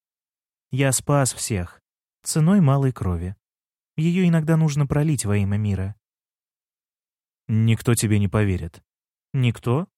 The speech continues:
Абнер прищурил глаза, выискивая что-то в бумажном хаосе. Его окровавленные пальцы сновали между пергаментов,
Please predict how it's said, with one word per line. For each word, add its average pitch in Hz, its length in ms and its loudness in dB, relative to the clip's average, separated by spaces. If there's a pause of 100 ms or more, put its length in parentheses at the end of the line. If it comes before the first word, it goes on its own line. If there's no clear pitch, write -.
(680)
Абнер 151 380 2
прищурил 135 520 0
глаза, 127 360 2
выискивая 131 560 0
что-то 143 340 -2
в 120 80 -2
бумажном 117 480 0
хаосе. - 640 -6 (1040)
Его 127 240 2
окровавленные 131 720 2
пальцы 135 420 -2
сновали 127 460 0
между 117 340 0
пергаментов, 117 720 -2